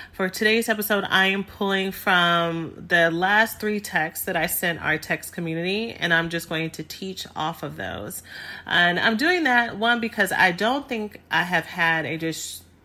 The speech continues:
purely you can do it episode in a minute. Um, and if I have, I don't remember. <laughs> And I'm already recording, so I'm not gonna go back and, and look. And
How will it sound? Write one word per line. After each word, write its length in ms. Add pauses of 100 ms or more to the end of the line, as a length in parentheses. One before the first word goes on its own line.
(240)
purely 640
you 280
can 200
do 180
it 120
episode 800
in 180
a 40
minute. 640
Um, 560
and 100
if 120
I 100
have, 500 (160)
I 100
don't 140
remember. 400 (220)
<laughs> 1080 (840)
And 120
I'm 80
already 340
recording, 520
so 140
I'm 120
not 160
gonna 260 (160)
go 160
back 340
and, 400
and 140
look. 240 (480)
And 600